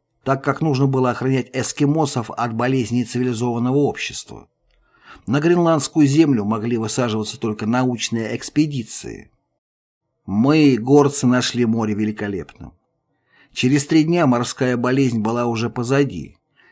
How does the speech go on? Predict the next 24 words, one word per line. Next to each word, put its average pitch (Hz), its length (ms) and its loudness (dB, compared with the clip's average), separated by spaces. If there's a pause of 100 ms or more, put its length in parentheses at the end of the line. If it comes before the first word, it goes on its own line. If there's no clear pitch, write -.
и 143 120 2
мы 185 140 4
наслаждались 143 680 2
покоем 110 480 -4
на 110 160 -2
палубе. 71 580 -10 (1040)
Тут-то 208 340 0
я 131 200 6
и 131 200 4
выдала 156 360 2
тайну, 85 520 -4
рассказав 127 520 -2
друзьям 123 480 0
о 101 80 -4
встрече 110 420 -6
с 110 80 -8
Гитлером. 131 600 -8 (920)
Здесь, 135 420 2
как 139 200 -2
и 131 80 2
в 117 60 -4
Германии, 139 600 2
мнения 120 460 0
разделились. 117 800 -4